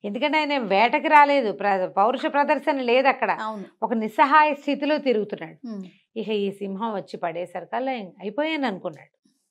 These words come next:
Speaker 1: అయిపోయాను అనుకుంటే ఈ లోపల ఏమైంది, తటాలున ఎక్కడి నుంచో వచ్చినటువంటి ఒక యోగి ఈ సింహాన్ని రెండు ముక్కలుగా క-, క-, కోసేసాడు, కత్తి పెట్టి కొట్టేశాడు. సింహం పక్కకు పడిపోయింది.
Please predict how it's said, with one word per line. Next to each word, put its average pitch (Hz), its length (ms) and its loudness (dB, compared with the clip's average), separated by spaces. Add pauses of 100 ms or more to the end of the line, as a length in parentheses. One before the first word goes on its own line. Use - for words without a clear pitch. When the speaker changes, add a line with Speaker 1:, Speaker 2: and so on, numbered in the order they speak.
Speaker 1:
అయిపోయాను 190 420 -10
అనుకుంటే 208 420 -12 (320)
ఈ 233 100 -4
లోపల 233 320 4
ఏమైంది, 175 420 -6
తటాలున 285 600 6
ఎక్కడి 208 440 0
నుంచో 294 280 0
వచ్చినటువంటి 185 680 -4
ఒక 175 220 -6
యోగి 233 640 -4 (240)
ఈ 233 80 -2
సింహాన్ని 220 580 -4
రెండు 185 280 -4
ముక్కలుగా 175 480 -6
క-, - 680 -20
క-, 180 140 -20
కోసేసాడు, 175 460 -14 (100)
కత్తి 185 220 -6
పెట్టి 202 220 -8
కొట్టేశాడు. 160 520 -12 (680)
సింహం 196 280 -10
పక్కకు 170 360 -8
పడిపోయింది. 151 400 -14